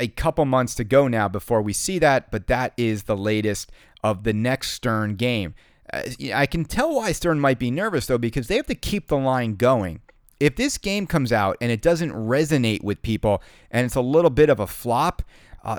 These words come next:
that Stern is not used to that. And remember, just ask one question. What was the last original I P game that Stern released and how well did it do? Original I P.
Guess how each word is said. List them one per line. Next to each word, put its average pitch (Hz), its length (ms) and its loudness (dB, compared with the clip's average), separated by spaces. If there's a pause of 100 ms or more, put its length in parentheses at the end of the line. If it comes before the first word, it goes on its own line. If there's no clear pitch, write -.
that 160 500 -4
Stern 277 360 0
is 262 100 -2
not 202 220 0
used 175 320 -4
to 120 80 2
that. 82 280 -4
And 165 140 0
remember, 214 560 0
just - 240 -6
ask 175 320 -4
one 185 300 0
question. 110 600 -2
What 208 160 2
was 302 180 -2
the 165 120 4
last 127 500 -2
original 127 760 2
I 117 220 2
P 123 260 -2
game 104 440 -2 (360)
that 110 160 2
Stern 113 500 0 (100)
released 123 640 0
and 113 140 -2
how 139 280 2
well 135 340 4
did 113 200 0
it 107 160 -2
do? 160 320 0 (460)
Original 165 640 2
I 123 220 -2
P. 117 400 -2